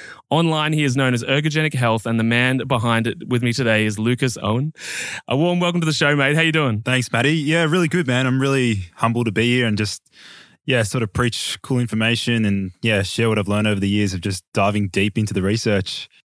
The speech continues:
Speaker 1: Good, man. I'm,
Speaker 2: Yeah.
Speaker 1: I'm glad you're here because your Instagram page is just an absolute wealth of knowledge. And I'd be lying if I didn't say some of your content's inspired mine.
Speaker 2: <laughs> Awesome, man. Yeah. I mean, that's the aim, just to, um,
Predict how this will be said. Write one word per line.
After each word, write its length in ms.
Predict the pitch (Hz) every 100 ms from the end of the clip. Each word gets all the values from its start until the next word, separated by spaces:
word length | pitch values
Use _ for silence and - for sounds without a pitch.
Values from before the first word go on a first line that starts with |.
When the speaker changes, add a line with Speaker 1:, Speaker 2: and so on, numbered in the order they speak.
| _ -
Speaker 1:
Good, 180 | 143
man. 260 | 131 107 110
I'm, 180 | 107 123
Speaker 2:
Yeah. 40 |
Speaker 1:
I'm 140 | 127 127
glad 260 | 143 156
you're 100 | 147
here 200 | 127 139
because 280 | 120 120 120
your 300 | 131 127 127
Instagram 460 | 139 151 170 160 131
page 340 | 123 113 107
is 220 | 113 113
just 240 | 107 131 120
an 80 | 110 -
absolute 500 | 147 151 - 147 123
wealth 420 | 101 104 120 127
of 120 | 123
knowledge. 320 | 113 110 98 113
And 80 |
I'd 60 | 131
be 60 | 160
lying 280 | 151 151
if 80 | 147
I 80 | 143
didn't 160 | 131 117
say 160 | 127
some 180 | 117 131
of 60 | 127
your 100 | 120
content's 400 | 123 120 120 113
inspired 420 | 110 123 120 110
mine. 280 | 113 104 95 -
Speaker 2:
<laughs> 120 | -
Awesome, 320 | 143 120 117
man. 260 | 104 101 117
Yeah. 340 | 113 110 104 104
I 60 |
mean, 140 | 110 107
that's 180 | 117 -
the 140 | 101
aim, 260 | 107 110 104
just 240 | 107 -
to, 240 | 101 98
um, 400 | 95 95 92 92